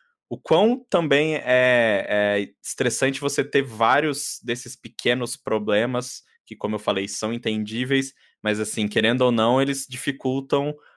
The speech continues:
é, é, coisas que antes eram bem simples, tipo ir ao banheiro. É, é chatinho, assim, pra vocês também ficar com isso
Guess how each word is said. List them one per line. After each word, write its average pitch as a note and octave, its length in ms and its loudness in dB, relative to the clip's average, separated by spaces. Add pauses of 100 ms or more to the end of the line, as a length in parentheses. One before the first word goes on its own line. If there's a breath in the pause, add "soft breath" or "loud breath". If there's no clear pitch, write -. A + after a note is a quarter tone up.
(220 soft breath)
é, G2+ 640 2
é, G2 40 -2
coisas A2 360 -2
que - 120 -2
antes A2+ 180 0
eram A#2 180 2
bem B2 160 0
simples, A#2+ 340 -8
tipo - 340 -4
ir A2+ 140 -2
ao A#2+ 80 2
banheiro. G#2+ 480 0
É, A2 380 2
é B2+ 180 -8
chatinho, - 720 -4
assim, A2+ 180 -10
pra A2 140 -6
vocês G#2 260 -10
também G#2+ 240 -10
ficar G#2 200 -4
com A2 160 -6
isso - 200 -8